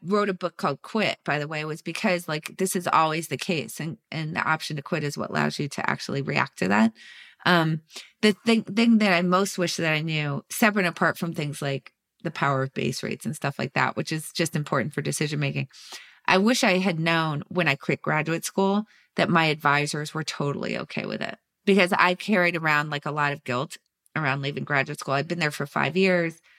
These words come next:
I felt that I had failed the program, that my, you know, my, I felt a lot of shame around that. And then when I reconnected with my advisor, Lila Gleitman, who's wonderful, um,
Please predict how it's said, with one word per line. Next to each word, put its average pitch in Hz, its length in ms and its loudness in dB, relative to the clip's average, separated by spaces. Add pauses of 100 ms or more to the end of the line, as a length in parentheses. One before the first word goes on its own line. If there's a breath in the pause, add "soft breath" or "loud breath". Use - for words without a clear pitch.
(240 soft breath)
I 165 100 2
felt 156 260 4
that 151 100 0
I 143 100 2
had 139 120 0
failed 147 280 0
the 147 60 -6
program, 156 800 2 (340 soft breath)
that 175 160 2
my, 131 340 0
you 135 140 -2
know, 135 280 2
my, 160 340 2
I 151 180 4
felt 151 240 -4
a 151 60 -6
lot 147 180 0
of 135 80 -6
shame 156 320 0
around 143 240 0
that. 120 300 0
And 170 120 2
then 156 140 4
when 165 140 2
I 151 60 4
reconnected 160 760 0
with 143 140 -4
my 139 180 2
advisor, 135 420 0
Lila 135 320 0
Gleitman, 143 420 0
who's 147 200 -10
wonderful, 139 640 -4 (480 soft breath)
um, 151 480 4